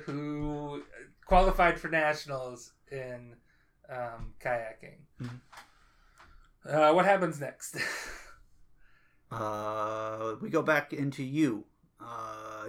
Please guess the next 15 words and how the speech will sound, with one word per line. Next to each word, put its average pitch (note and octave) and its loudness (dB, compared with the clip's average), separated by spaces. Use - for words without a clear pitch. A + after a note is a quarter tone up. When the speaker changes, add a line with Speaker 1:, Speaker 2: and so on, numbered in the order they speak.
Speaker 2:
Justin C#3+ -2
captures C3+ -2
and B2 -8
interrogates B2 -2
Belle, A2 -4
um, G#2 -10
trying D3 0
to C3+ 2
get B2+ -2
the B2+ -4
location A2+ -4
of G#2+ -10
the A2+ -10
beast. F#3+ -2
Uh, G#2 -10